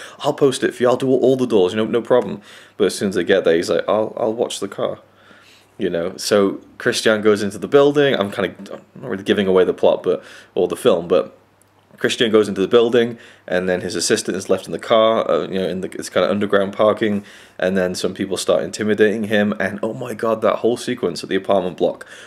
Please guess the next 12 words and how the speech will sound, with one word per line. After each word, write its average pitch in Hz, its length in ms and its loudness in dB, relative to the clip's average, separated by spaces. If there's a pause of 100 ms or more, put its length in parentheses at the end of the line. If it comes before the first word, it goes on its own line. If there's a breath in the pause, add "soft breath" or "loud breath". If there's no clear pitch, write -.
(140 loud breath)
was 110 200 -4
so 113 400 4
tense. - 560 -4 (560 loud breath)
Uh, 104 180 4
even 131 260 4
though 117 140 6
it's 101 300 2
just - 500 0
the, 98 460 6
the, 92 460 4 (300 loud breath)
the 104 120 0
threat, - 640 0